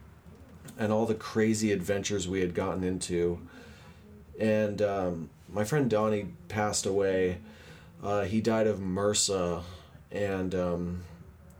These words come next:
you know, it, it, it, out of all my friends that had died, you know, either of overdose or drug-related deaths, that one hit me the hardest,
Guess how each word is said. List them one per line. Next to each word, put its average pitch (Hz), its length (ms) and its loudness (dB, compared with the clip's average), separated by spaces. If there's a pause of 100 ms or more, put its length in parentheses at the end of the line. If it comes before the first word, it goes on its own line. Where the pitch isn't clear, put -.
(560)
you 107 240 0
know, 98 300 2
it, 95 100 -2
it, 101 560 -2
it, 113 300 2 (480)
out 110 160 2
of 113 100 0
all 135 160 4
my 135 200 2
friends 117 360 0
that 104 120 2
had 90 200 -2
died, 92 560 0 (960)
you 101 200 -2
know, 85 460 0 (140)
either 92 240 0
of 87 120 0
overdose 95 640 0
or 85 300 0 (420)
drug-related 98 640 2
deaths, 95 360 0
that 92 160 0
one 101 160 2
hit 98 240 -4
me 101 100 -4
the 90 100 -2
hardest, 92 680 -2